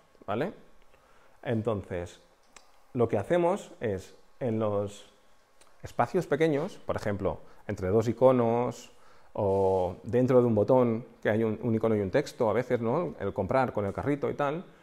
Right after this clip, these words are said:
utilizamos los números pequeños, ¿vale? Dos, cuatro, ocho, no más. Entre,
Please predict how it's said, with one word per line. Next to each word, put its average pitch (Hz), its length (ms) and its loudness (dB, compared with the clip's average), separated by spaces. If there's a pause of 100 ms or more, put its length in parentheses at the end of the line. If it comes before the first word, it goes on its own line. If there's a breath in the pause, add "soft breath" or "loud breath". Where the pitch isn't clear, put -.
(140 loud breath)
utilizamos 139 640 -4
los 110 140 -4
números 113 240 -2
pequeños, 90 520 -8
¿vale? 135 280 -8 (100)
Dos, 135 260 0
cuatro, 156 300 -2
ocho, - 260 -4 (460)
no 107 100 -8
más. - 240 -12 (2000 soft breath)
Entre, 107 1200 0